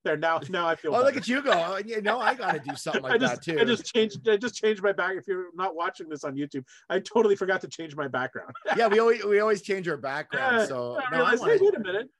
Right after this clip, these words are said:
Speaker 1: So
Speaker 2: I
Speaker 1: now
Speaker 2: wanna
Speaker 1: I've got,
Speaker 2: change my
Speaker 1: uh, now I've got thirteen thirteen Mockingbird, and there we go. There, now you've got,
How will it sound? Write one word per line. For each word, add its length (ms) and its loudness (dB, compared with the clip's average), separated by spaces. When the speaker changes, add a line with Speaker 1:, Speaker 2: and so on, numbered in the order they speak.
Speaker 1:
So 120 -6
Speaker 2:
I 60 -4
Speaker 1:
now 60 4
Speaker 2:
wanna 100 6
Speaker 1:
I've 80 -4
got, 80 4
Speaker 2:
change 140 2
my 40 -4
Speaker 1:
uh, 40 0
now 60 2
I've 60 -2
got 220 2
thirteen 300 0
thirteen 260 -2
Mockingbird, 600 -2
and 140 -4
there 200 2
we 160 0
go. 200 -4
There, 240 -6
now 180 -8
you've 160 -6
got, 160 -2